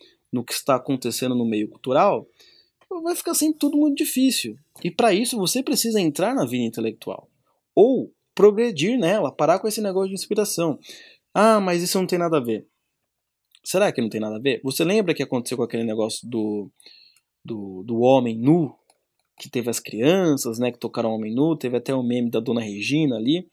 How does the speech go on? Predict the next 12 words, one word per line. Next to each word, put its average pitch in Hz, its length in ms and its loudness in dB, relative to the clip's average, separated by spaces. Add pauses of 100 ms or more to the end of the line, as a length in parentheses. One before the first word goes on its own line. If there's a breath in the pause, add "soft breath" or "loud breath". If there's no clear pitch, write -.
(520 soft breath)
Tudo 226 160 0
bem, 220 260 4 (240 soft breath)
foram 233 380 6
um 196 100 0
número 202 360 2
pequeno 226 640 0
de 139 120 -4
pessoas 143 960 -2
que 214 100 -8
frequentaram 226 840 0
aquele 107 400 -8
espaço. - 680 -6